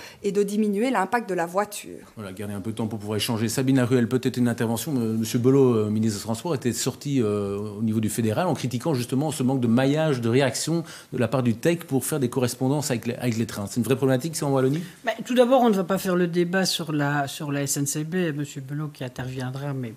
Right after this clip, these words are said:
Speaker 3: pas sur ce thème-là, pourrait évidemment l'expliquer mieux que moi.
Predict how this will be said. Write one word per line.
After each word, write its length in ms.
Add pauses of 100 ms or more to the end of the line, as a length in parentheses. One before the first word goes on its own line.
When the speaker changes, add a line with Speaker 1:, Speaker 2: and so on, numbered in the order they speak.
Speaker 3:
pas 120
sur 240
ce 100
thème-là, 540
pourrait 260
évidemment 400
l'expliquer 480
mieux 220
que 140
moi. 320